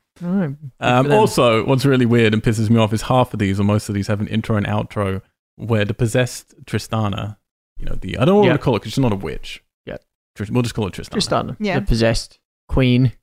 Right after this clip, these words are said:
Speaker 2: She
Speaker 1: <laughs>
Speaker 2: is introing, outroing these stories much like a crypt keeper from Tales from the Crypt.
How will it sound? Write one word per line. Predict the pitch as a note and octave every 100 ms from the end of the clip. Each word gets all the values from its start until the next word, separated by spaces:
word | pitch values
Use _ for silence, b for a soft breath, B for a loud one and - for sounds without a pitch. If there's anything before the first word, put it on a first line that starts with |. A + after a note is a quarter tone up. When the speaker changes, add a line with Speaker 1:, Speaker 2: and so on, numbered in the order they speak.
| _ C#3+
Speaker 2:
She | - F3+ G3 F3+ F3
Speaker 1:
<laughs> | -
Speaker 2:
is | D#3 D3
introing, | - D3 C#3+ B2+ A#2
outroing | A#2 B2+ - A2+ G#2+
these | G#2+ -
stories | A#2 G#2+ G2+
much | G#2 -
like | G#2+ -
a |
crypt | - - -
keeper | - G#2+ G#2 -
from | A2
Tales | G#2+ A2 -
from | -
the |
Crypt. | - - - D3+